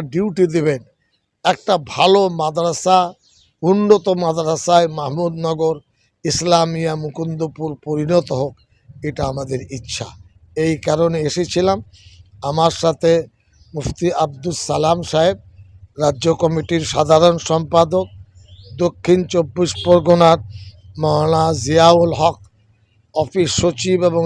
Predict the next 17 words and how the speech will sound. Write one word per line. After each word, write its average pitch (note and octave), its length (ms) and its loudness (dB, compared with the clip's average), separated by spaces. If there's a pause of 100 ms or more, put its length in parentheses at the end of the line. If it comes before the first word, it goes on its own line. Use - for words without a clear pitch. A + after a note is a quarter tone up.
জেলা D#3+ 280 2
কমিটির D#3 500 -8 (100)
সদস্য, D3+ 420 -2 (800)
আরও F#3+ 380 4
জেলার E3+ 400 4 (100)
সমস্ত E3 360 -6 (180)
কর্ণধাররা D3 760 -8
ছিলেন। F3 380 2 (880)
আমাদের F3+ 520 4
দ্বারাই E3+ 360 4
যতটুকু E3 680 -6 (720)
পরিষেবা, E3+ 600 4 (720)
সহযোগিতা D#3 760 0
দরকার, C#3+ 500 -6 (420)
এটা G3 200 0
আমাদের A3 320 4 (100)
ডিউটি। E3 420 -2